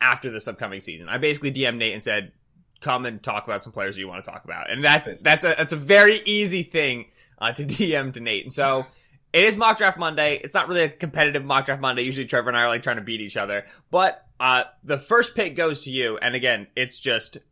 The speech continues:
Speaker 1: I wanna hear a young player that you think I need to know about and the people need to know about. Nate Tice on the clock.
Speaker 2: Yeah, I'm gonna go with probably my favorite player I watched this offseason, other than, uh, uh, one guy we talked about. I'm not sure if you're gonna mention him, but, uh,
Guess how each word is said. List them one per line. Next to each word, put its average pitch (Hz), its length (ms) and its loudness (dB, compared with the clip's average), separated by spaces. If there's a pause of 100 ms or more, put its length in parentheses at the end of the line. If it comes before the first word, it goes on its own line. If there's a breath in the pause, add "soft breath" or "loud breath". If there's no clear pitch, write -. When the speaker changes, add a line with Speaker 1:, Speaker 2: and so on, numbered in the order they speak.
(160)
Speaker 1:
I 131 80 0
wanna 139 240 -2
hear 131 160 -2
a 113 60 -2
young 151 260 -2
player 156 400 -2
that 110 160 -6
you 160 300 -4
think 170 400 0
I 180 160 4
need 262 80 0
to 277 100 -4
know 277 140 2
about 247 340 2
and 160 100 -2
the 151 60 -4
people 135 280 -4
need 131 160 -4
to 123 40 -6
know 123 160 2
about. 120 400 2 (180 soft breath)
Nate 135 220 2
Tice 120 240 0
on 101 120 -8
the - 40 -18
clock. - 320 -14 (180)
Speaker 2:
Yeah, 113 400 0
I'm 135 200 4
gonna 123 140 -4
go 107 120 -2
with 104 140 -8
probably 101 340 -2
my 98 160 -8
favorite 101 460 -8
player 92 300 -4
I 87 40 -4
watched 87 340 -4
this 87 160 -6
offseason, 87 760 -10 (120)
other 90 240 -8
than, 82 240 -10
uh, 78 240 -10 (220)
uh, 85 180 -8
one 85 220 -12
guy 82 180 -8
we 82 140 -12
talked 82 260 -12
about. 82 200 -6
I'm 80 40 -12
not 82 120 -10
sure 92 140 -10
if 80 60 -12
you're 82 100 -18
gonna 82 120 -12
mention 87 320 -8
him, 92 80 -12
but, 104 160 -2
uh, 98 180 -2